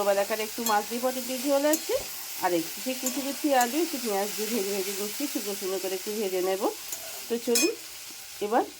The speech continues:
মোটামুটি কাজ সবই শেষ হয়ে গেল। তো সংসারের কাজের তো সীমা পরিসীমা নেই বলুন, যেখানে একটু কাজ খুঁজে নিলেই মেয়ে ছেলেদের কাজ পাওয়া হয়ে যায়। তবে কি বলুন তো, আজকে না উঠতে একটু দেরি হয়ে গিয়েছিল। তো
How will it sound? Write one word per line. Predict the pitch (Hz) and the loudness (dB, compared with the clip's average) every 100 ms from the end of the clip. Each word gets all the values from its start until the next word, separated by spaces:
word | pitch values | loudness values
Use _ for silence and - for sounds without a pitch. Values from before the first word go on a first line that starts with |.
| - - - 247 - - - | -14 -14 -12 -12 -10 -12 -6
মোটামুটি | 240 262 247 269 233 | -2 0 0 2 4
কাজ | 214 - | 4 2
সবই | 247 254 254 | -2 0 -2
শেষ | 202 208 | -4 0
হয়ে | 269 262 | 0 2
গেল। | 226 214 349 - - - - - | 0 0 -2 -4 -16 -16 -16 -12
তো | - 285 | -8 -2
সংসারের | 302 294 320 320 311 | 0 0 2 0 4
কাজের | 240 208 247 | 4 4 -2
তো | 302 | -2
সীমা | - 247 269 | 0 0 0
পরিসীমা | 262 220 - 190 190 | 0 -4 -4 0 2
নেই | 190 185 | 2 0
বলুন, | 190 214 311 - - | -2 -2 -4 -6 -6
যেখানে | 240 262 320 320 339 | -2 2 6 6 6
একটু | 311 302 | 4 4
কাজ | 262 262 - | 4 4 2
খুঁজে | 262 247 | -2 0
নিলেই | 247 262 277 | 0 0 2
মেয়ে | 254 254 | 2 2
ছেলেদের | 269 247 233 226 | 0 -2 -2 2
কাজ | 208 190 - - - - - | 4 4 -2 -14 -14 -8 4
পাওয়া | 165 185 | 6 6
হয়ে | 202 175 165 | 4 2 0
যায়। | 165 - - - - | -4 -8 -16 -14 -2
তবে | 185 202 202 | 0 0 -4
কি | 196 | -4
বলুন | 202 208 226 | -4 -4 0
তো, | 277 175 | 2 4
আজকে | 185 - 226 | 0 0 -2
না | 254 185 | 0 0
উঠতে | - 214 | 0 -2
একটু | 196 - 185 | -2 -4 0
দেরি | 175 202 | 0 0
হয়ে | 202 175 | 0 0
গিয়েছিল। | 175 156 - 180 185 - - - - - | 0 0 -2 -2 -2 -6 -8 -10 -10 -2
তো | 233 | 2